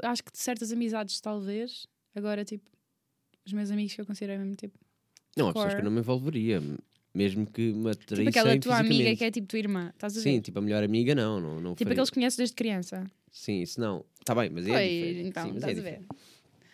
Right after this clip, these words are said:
Speaker 2: É uma
Speaker 1: So
Speaker 2: situação diferente. E não quer dizer que goste mais ou menos de X pessoa por isso.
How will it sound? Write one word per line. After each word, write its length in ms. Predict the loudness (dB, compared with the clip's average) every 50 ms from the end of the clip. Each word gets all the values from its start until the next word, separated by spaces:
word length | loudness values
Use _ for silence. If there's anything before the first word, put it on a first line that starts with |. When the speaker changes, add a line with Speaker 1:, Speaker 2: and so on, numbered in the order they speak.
| _ _ _ _ _ _ _ -8 -4
Speaker 2:
É 80 | 0 2
uma 120 | 2 2
Speaker 1:
So 60 | 0 0
Speaker 2:
situação 280 | -2 -4 -2 -2 -2
diferente. 360 | -4 -4 -6 -8 -14 -14 -16 -18 _ _ _ _ _ _ _ _ -20 -20 _ _ _ _ -2
E 80 | -2
não 100 | 0 0
quer 140 | 0 0 0
dizer 140 | 0 0 -2
que 60 | 0
goste 240 | 0 0 0 2 2
mais 200 | 2 2 2 2
ou 60 | 2
menos 340 | 2 4 2 2 0 -2 -8
de 100 | -10 -10
X 240 | -8 -8 -8 -8 -10
pessoa 400 | -10 -6 -4 -2 -2 -2 -2 -4
por 160 | -4 -4 -4
isso. 340 | -2 -4 -4 -6 -10 -14